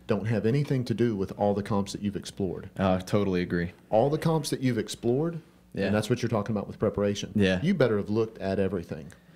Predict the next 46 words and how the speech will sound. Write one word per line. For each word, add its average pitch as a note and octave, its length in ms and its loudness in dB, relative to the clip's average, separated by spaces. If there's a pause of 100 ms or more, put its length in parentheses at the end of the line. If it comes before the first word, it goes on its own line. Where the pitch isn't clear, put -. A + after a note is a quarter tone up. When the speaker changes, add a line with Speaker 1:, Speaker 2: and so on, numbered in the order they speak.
(160)
Speaker 2:
And D3+ 100 6
Speaker 1:
And - 20 6
Speaker 2:
it's A#3+ 120 6
important. B3 420 2
That's G3+ 200 2
what, G3 200 4
that's G3 200 2
where G#3 60 4
it F#3 60 0
goes F#3 160 2
back F3+ 200 2
to D3+ 80 -2
the C#3+ 80 4
mentor. C#3+ 380 2
Tap E3 400 0
into F#3+ 180 4
that C#3+ 160 2
mentor, A#2+ 420 2
because G#2+ 300 0
there's D3 200 2
a A#2 40 4
good C#3+ 220 2
chance C3+ 360 0
that G#2+ 180 4
if G2+ 140 -2
that B2+ 180 2
mentor B2+ 480 2
is F#2+ 100 -2
as G2 140 0
good A#2 240 2
as A#2+ 140 0
they, A2 360 2
you A#2+ 140 2
know, G2 80 4
should F#2+ 180 4
Speaker 1:
Oh, F#2+ 80 8
yeah. F2 60 2
Speaker 2:
be, G2 260 2 (400)
um, A2 360 4
they B2 260 2
know F3 220 2
those G#2+ 200 2
idiosyncrasies. F#2+ 960 0
Speaker 1:
Yeah. G#2+ 80 6
Speaker 2:
I - 20 6
mean, A2+ 280 2